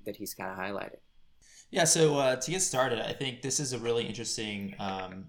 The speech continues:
Speaker 2: distinction between Craig and I, is that, um, since our college years, I've definitely trended towards electronic music, while Craig has stayed the course in, uh, more, uh, more rock-driven music. So, um,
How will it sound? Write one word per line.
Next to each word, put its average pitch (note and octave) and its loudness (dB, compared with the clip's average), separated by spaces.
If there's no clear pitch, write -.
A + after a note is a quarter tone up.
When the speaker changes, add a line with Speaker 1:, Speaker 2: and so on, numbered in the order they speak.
Speaker 2:
distinction A2+ -4
between G#2+ -4
Craig G#2+ -2
and G#2+ -2
I, G#2+ 2
is G2+ -2
that, G2 0
um, G2+ 2
since - -2
our D#3 8
college C#3+ 6
years, A#2+ 6
I've G#2+ 8
definitely A2 -2
trended G#2+ -4
towards G2+ -4
electronic G#2+ -4
music, G#2+ -6
while G2 0
Craig G2+ -4
has G2 -2
stayed G#2+ 0
the A2 -6
course - -2
in, G2+ -4
uh, G2+ 0
more, G#2 -2
uh, F#2 -2
more G#2 -8
rock-driven G#2+ -2
music. G2 -4
So, G2 -2
um, F#2 -6